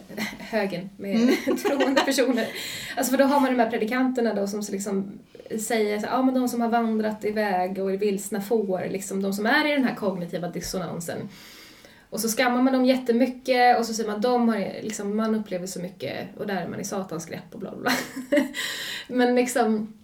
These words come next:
Speaker 1: jag hörde någonstans när jag var mitt i den där dissonansprocessen, liksom, och så såg jag någon sån här meme, <laughs> liksom.
Speaker 2: Mm.
Speaker 1: "If you're walking through hell, keep, keep going."
Speaker 2: Mm.
Speaker 1: Och, liksom, det är just det jag menar, liksom, att det är så här,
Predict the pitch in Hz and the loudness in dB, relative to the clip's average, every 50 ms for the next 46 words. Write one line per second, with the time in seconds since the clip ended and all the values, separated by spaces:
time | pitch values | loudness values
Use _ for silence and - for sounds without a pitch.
0 | _ _ _ _ _ _ _ _ _ _ _ _ _ _ _ _ _ - - - | _ _ _ _ _ _ _ _ _ _ _ _ _ _ _ _ _ -20 -8 -2
1 | 254 262 277 277 254 214 196 196 180 202 214 - - 202 196 190 196 - - - | 0 2 4 4 4 4 2 0 -2 -4 -4 -6 -6 -4 -4 -4 -6 -8 -12 -16
2 | - - - _ _ _ - 220 214 202 196 202 214 214 208 196 214 233 247 - | -20 -20 -20 _ _ _ -6 -4 -4 -2 -2 -2 -2 -2 0 0 0 0 -2 -4
3 | - - 190 180 180 175 - 170 185 180 190 196 - 185 185 180 180 180 - - | -6 -6 -4 -4 -4 -4 -6 -6 -6 -4 -4 -4 -4 -6 -6 -6 -6 -8 -10 -10
4 | - 202 196 - 226 214 208 - - - - - - - - - - 196 220 220 | -8 -8 -6 -4 -4 -6 -6 -8 -10 -10 -10 -10 -10 -10 -12 -10 -10 -8 -6 -6
5 | 220 - - 208 - 190 185 196 214 - - - - - _ _ _ - - - | -6 -6 -8 -6 -6 -4 -4 -4 -4 -6 -8 -10 -12 -16 _ _ _ -20 -20 -20
6 | - _ 208 208 - 208 220 214 - - - - - 196 185 196 214 226 196 196 | -20 _ -14 -14 -12 -12 -12 -14 -14 -16 -20 -12 -10 -8 -8 -8 -10 -12 -12 -10
7 | - 208 214 214 214 214 220 214 202 202 202 214 240 226 - - - 233 220 - | -8 -6 -4 0 2 2 2 0 0 -2 0 0 0 0 0 -2 -2 -2 -2 -2
8 | - 208 175 180 - 233 220 220 220 - - - - - 233 220 247 226 220 233 | -4 -8 -6 2 4 4 4 4 2 -2 -6 -12 -8 -6 -2 2 4 4 6 4
9 | 226 233 226 - 226 226 214 - 226 202 214 208 214 220 196 190 196 202 - 196 | 4 2 0 -2 -2 -4 -2 -2 -2 -4 -4 -4 -4 -2 -2 -2 -4 -4 -6 -8
10 | 196 202 - - _ - - _ _ _ _ _ _ - - 220 214 - - 247 | -8 -8 -10 -16 _ -20 -20 _ _ _ _ _ _ -10 -8 -8 -4 -2 0 0
11 | - - - - - - - _ _ _ - 214 196 190 202 214 - - - _ | 0 -2 -4 -8 -12 -16 -20 _ _ _ -2 -2 0 -2 -2 -6 -8 -12 -18 _
12 | _ _ _ - _ _ _ _ _ _ _ _ _ _ - 190 214 208 220 214 | _ _ _ -20 _ _ _ _ _ _ _ _ _ _ -6 -6 -4 -2 2 4
13 | 226 233 240 240 233 - 185 190 208 208 208 202 208 196 196 196 - 196 196 196 | 6 6 6 6 4 2 -2 -2 -2 -4 -4 -2 -4 -4 -4 -6 -6 -6 -6 -6
14 | 196 196 - 190 175 202 202 | -6 -6 -6 -4 -4 -6 -6